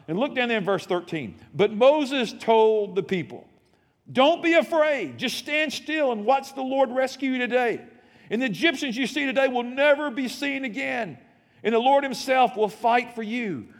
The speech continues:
Just stay calm."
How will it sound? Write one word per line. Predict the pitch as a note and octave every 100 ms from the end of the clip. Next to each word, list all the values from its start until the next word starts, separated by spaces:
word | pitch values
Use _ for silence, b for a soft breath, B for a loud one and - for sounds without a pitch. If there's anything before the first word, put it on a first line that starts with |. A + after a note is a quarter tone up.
| B B
Just | C3 C4 D#4 C4 D3 - - -
stay | - - - D4 C4 A3 D#3 F#2 - - _ _ _ _ _ _
calm." | - G#3 B2